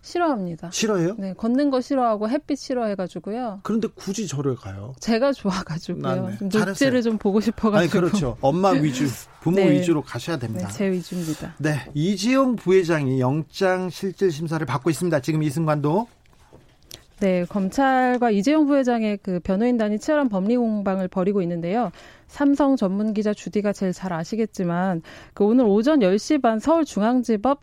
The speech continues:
Speaker 1: 원정숙 영장 전담 부장판사 심리로 지금 영장 실질 심사가 진행 중입니다.
Speaker 2: 최지성 미래전략실 실장, 그리고 김종중 사장도 함께 영장 실질 심사를 받고 있습니다. 그래서 시간이 좀 길어질 거예요. 아마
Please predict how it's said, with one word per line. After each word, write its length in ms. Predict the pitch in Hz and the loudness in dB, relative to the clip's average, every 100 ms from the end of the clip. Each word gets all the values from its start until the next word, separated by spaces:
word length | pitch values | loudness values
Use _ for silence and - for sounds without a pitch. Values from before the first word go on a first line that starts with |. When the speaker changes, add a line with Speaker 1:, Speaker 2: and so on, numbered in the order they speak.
| - | 0
Speaker 1:
원정숙 640 | 190 202 214 214 214 277 _ | 0 0 0 -2 -2 -6 _
영장 380 | 180 170 226 226 | -2 0 0 -2
전담 380 | 220 165 160 190 | -2 -2 0 -2
부장판사 520 | 190 - 202 208 196 | -4 -6 -4 -6 -6
심리로 420 | 196 233 185 254 180 | -4 -2 0 -2 -2
지금 200 | - 175 | -4 -4
영장 320 | 165 175 190 | -4 -2 -2
실질 320 | 190 277 277 | -2 0 0
심사가 400 | 254 220 190 160 | -2 -4 -4 -6
진행 280 | - 208 214 | -2 0 0
중입니다. 480 | - 165 156 156 180 | 0 -2 -2 0 2
Speaker 2:
최지성 760 | 202 202 185 208 - 180 131 107 | 2 2 2 0 2 0 0 -2
미래전략실 920 | 120 160 175 160 160 151 - 139 117 | 2 6 6 4 2 0 -2 -6 -6
실장, 520 | 120 220 202 - 110 101 | -6 -6 -4 -4 -6 -4
그리고 220 | 143 127 | -4 -4
김종중 920 | - 165 185 196 190 151 190 208 196 - - - - | 0 0 2 2 2 2 2 2 0 -8 -20 -20 -20
사장도 760 | - - 196 196 160 120 127 123 | -20 -10 -2 0 0 0 -2 -2
함께 560 | - 208 214 - 233 | -4 -4 -4 -2 0
영장 340 | 151 131 147 143 | 0 0 -2 -4
실질 380 | 127 160 - 131 | -4 -6 -6 -8
심사를 420 | - 131 127 131 | -8 -6 -4 -2
받고 260 | 160 165 160 | -4 -4 -4
있습니다. 320 | 131 135 113 110 | -4 -6 -8 -6
그래서 260 | 143 139 | -6 -6
시간이 340 | 147 - 208 196 | -8 -6 -6 -4
좀 160 | 175 | -6
길어질 440 | 123 185 233 175 175 | -6 -4 -4 -4 -4
거예요. 360 | 139 113 120 113 | -4 -6 -6 -8
아마 320 | 117 147 127 | -4 -4 -6